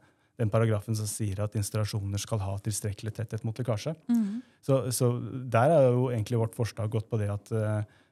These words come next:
Speaker 1: at det skal stå det samme alle steder. For det, det har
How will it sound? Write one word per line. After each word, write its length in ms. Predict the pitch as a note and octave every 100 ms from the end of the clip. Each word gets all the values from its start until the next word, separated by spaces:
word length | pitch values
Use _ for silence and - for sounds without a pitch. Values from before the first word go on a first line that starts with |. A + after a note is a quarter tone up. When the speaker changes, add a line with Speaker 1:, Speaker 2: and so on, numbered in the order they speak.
| -
Speaker 1:
at 100 | A#2 -
det 140 | A2+
skal 160 | - A#2
stå 480 | - - A2 G2+ G#2
det 100 | A2+
samme 460 | - B2 G2 G2 A#2
alle 220 | B2+ A2 A2
steder. 380 | A#2+ G#2 C#3 - _ _
For 120 | B2
det, 100 | A#2+ -
det 100 | A#2+
har 220 | G#2 A2+